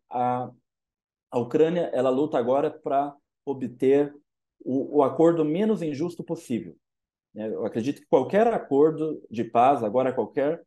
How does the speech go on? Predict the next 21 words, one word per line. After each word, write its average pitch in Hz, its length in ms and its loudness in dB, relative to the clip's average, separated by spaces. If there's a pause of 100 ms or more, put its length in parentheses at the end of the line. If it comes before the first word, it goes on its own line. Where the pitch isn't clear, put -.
(160)
negociação 131 600 -2
vai 131 100 0
ser 123 180 -4
um 123 100 0
acordo 131 500 -4
injusto 160 640 -4 (760)
para 131 200 4
a - 20 4
Ucrânia, 139 500 0 (380)
e - 380 -6
a 151 100 2
Ucrânia, 165 400 2
então, 165 280 0
ela 165 160 0
está 151 240 -2
lutando 160 580 -2
para 156 220 -2
ter 156 180 -4
o 165 60 -4
menor 160 480 -2
acordo, 156 680 0